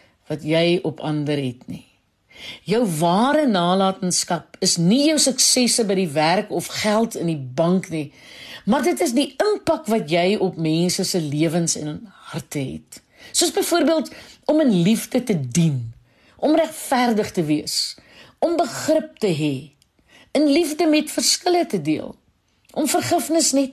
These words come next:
te leef, om genade mildelik uit te deel. En die belangrikste, om die liefde van die evangelie van Christus met mense te deel en seker te maak dat hulle sekerheid het oor die ewige lewe in Christus Jesus,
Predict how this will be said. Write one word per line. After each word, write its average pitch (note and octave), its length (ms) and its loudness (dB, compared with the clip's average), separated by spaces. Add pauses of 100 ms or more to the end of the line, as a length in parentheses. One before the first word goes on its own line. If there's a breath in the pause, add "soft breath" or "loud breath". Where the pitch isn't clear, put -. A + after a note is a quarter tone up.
(140)
te A#3 140 0
leef, C#3+ 720 -6 (500 soft breath)
om F4+ 180 0
genade B3 840 2
mildelik A3+ 800 2
uit D3+ 220 -4
te D3+ 100 -8
deel. C#3+ 380 -8 (720 loud breath)
En A#3 80 0
die D4+ 100 4
belangrikste, C#4+ 840 2
om A#3+ 180 4
die A3 120 4
liefde A#3 580 0
van A3+ 260 -2
die G3+ 140 -2
evangelie D4 840 0
van F3 280 -4
Christus - 800 0 (360 loud breath)
met E3 240 -2
mense B3 640 0
te B3+ 200 0
deel G3+ 400 0
en F#3 160 0
seker D#4+ 440 0
te C4+ 120 2
maak G#3 360 2 (360 loud breath)
dat G#3 180 -2
hulle B3+ 180 4
sekerheid F4 800 0
het G3 340 -2
oor G#3 140 -2
die F3+ 220 -6
ewige D4 500 2
lewe G3 520 0
in E3+ 140 -2
Christus G#3 500 -2
Jesus, E3+ 540 -4